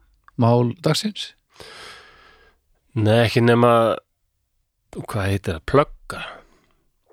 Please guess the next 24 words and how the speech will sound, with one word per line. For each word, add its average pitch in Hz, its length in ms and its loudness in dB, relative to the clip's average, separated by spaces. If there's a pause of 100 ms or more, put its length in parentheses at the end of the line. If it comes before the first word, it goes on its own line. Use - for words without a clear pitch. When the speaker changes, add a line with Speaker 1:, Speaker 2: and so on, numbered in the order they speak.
(420)
Speaker 1:
Plugga? - 260 -2 (320)
Speaker 2:
Já, 110 160 2
með, 113 260 2
ég 117 380 0
fékk - 500 -4 (220)
gefins, 127 640 0
sko, 101 560 -6 (500)
já, 85 120 0 (100)
eiginlega 120 260 0
frá 101 160 0 (140)
aðdáanda 92 680 0
okkar 90 460 -10
sem 101 180 -10
er 98 80 -6
mjög 101 220 -6
hrifin 95 260 -2
af 98 140 -8
þessu 95 240 -8
hlaðvarpi. 95 420 -8 (220)
Speaker 1:
Já. 127 160 0 (1000)
Speaker 2:
Hún, 101 260 -2
hérna, 101 380 0 (1500)
æ, 95 160 -6 (240)
hjálp, - 480 -6